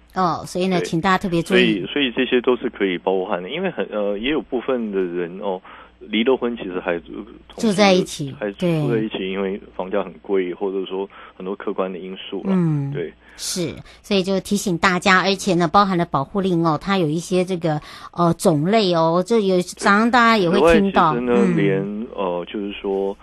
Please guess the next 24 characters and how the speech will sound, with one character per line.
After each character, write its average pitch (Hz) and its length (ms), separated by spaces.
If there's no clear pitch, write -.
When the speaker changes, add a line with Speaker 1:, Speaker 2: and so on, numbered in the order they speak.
Speaker 2:
属 90 100
于 95 120
家 127 280
属， - 460
就 95 80
是 92 120
说 95 120
民 98 220
法 101 160
的 87 80
家 98 200
属， 92 140
这 107 140
应 110 100
该 113 160
是 107 100
可 101 140
以 92 120
应 101 160
用 95 260
在， 92 240
就 90 100
是 90 100
说， 87 300